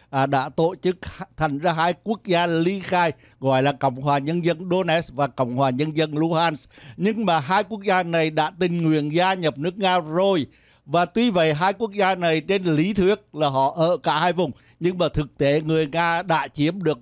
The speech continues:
toàn bộ vùng Luhansk. À, chỉ có vùng Donetsk một nửa, họ chỉ chiếm được một nửa dưới, và nửa dưới đó có thành phố, ờ, Mariupol, là nơi mà họ đã vậy vất vả lắm mới lấy lại được toàn bộ thành phố này.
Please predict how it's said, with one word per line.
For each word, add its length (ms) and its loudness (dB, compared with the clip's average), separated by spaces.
toàn 320 0
bộ 180 2
vùng 240 -2
Luhansk. 400 0
À, 180 2
chỉ 180 0
có 160 0
vùng 300 -4
Donetsk 480 0
một 260 -4
nửa, 380 4
họ 240 0
chỉ 160 -6
chiếm 240 -2
được 160 -2
một 160 -8
nửa 300 0
dưới, 340 4
và 140 0
nửa 180 0
dưới 300 0
đó 180 2
có 180 -2
thành 260 -4
phố, 400 2
ờ, 460 0
Mariupol, 800 2
là 180 0
nơi 300 0
mà 140 0
họ 220 2
đã 120 2
vậy 380 -4
vất 280 -4
vả 200 -2
lắm 280 -4
mới 300 0
lấy 160 2
lại 220 0
được 200 0
toàn 260 2
bộ 140 2
thành 180 -4
phố 160 2
này. 280 0